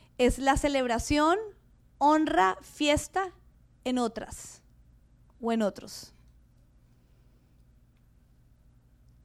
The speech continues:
Estamos tentadas, mujeres,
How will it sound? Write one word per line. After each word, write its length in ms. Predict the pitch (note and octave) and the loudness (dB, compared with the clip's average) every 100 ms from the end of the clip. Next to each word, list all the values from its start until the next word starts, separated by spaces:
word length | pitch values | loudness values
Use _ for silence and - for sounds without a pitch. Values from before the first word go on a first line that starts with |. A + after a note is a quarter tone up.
| _ _ _ _ - | _ _ _ _ -6
Estamos 420 | B3+ C#4 C#4 D4 | -2 0 0 0
tentadas, 600 | E4+ D4 D#4 E4+ F4 D4 | -2 -2 -2 0 0 -2
mujeres, 640 | A3+ A3 G#3+ - - - | -6 -6 -8 -10 -16 -20